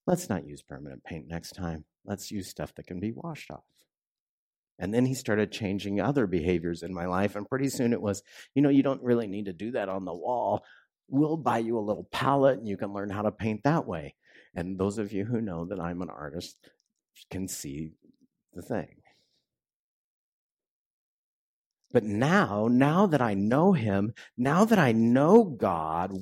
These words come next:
well, at least I hope I know him well, and I, and I long to know him better, I still don't have a standing in Christ based on my knowledge.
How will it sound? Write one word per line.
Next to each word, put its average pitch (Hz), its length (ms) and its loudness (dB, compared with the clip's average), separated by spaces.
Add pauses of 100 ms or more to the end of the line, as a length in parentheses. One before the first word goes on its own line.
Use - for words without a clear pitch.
(140)
well, 135 680 0 (640)
at 107 80 -2
least 135 220 0
I 123 80 2
hope 156 400 -2
I 107 100 -2
know 95 240 -2
him 87 240 -8
well, 90 400 -4 (220)
and 120 120 0
I, 113 280 0
and 117 120 -4
I 107 120 -2
long 135 680 -4
to 131 120 -4
know 113 200 2
him 92 240 -4
better, 101 440 -2 (300)
I 156 140 6
still 196 640 2
don't 151 320 4
have 117 280 0
a 110 60 0
standing 113 600 -4
in 120 140 0
Christ 98 380 -4 (160)
based 95 400 -4
on 110 200 -2
my 85 220 -8
knowledge. 101 840 0